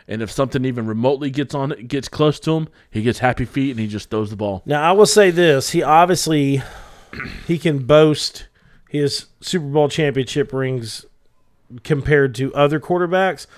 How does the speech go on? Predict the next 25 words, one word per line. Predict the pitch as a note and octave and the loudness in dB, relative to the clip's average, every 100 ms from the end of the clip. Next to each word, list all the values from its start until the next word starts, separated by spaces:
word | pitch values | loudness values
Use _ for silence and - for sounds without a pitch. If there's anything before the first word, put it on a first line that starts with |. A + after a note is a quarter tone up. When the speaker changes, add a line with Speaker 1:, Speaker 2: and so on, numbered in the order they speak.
| - - _ D3+ | -20 -20 _ 4
Speaker 2:
but | D#3 D3 - _ | 4 4 -4 _
he | E3 | -6
did | D#3+ F3 F#3+ E3 | 0 4 4 2
really | C#3 E3 E3+ D#3 | -2 -2 0 0
start | - E3 C#3+ | 0 0 -2
to | C3 | -4
get | D3+ | -6
to | C#3+ | -4
the | B2+ | -4
point | D3+ D3 | -2 0
of | C3 | -2
reminding | B2+ C3+ C3+ B2+ | -2 -2 -2 -4
me | A#2+ | -4
of, | A#2+ A2+ - _ _ - | -4 -6 -10 _ _ -8
like, | B2 G2+ | -6 -2
Brett | C3 B2 | 0 0
Favre. | - B2 A2 F2 - _ _ _ _ | -2 -4 -4 -8 -18 _ _ _ _
Brett | E3+ F3 | 2 4
Favre | F#3 E3+ D3+ | 4 4 4
had | D#3 D3+ D3 C3 | 4 4 4 0
the | D3 | -4
arm | C#3 C#3+ D3+ D3+ | 0 2 2 0
of | C3+ A#2+ | -2 -4
a | |
god. | G2 B2+ C3 B2 A2 F2+ | -2 0 2 2 -2 -6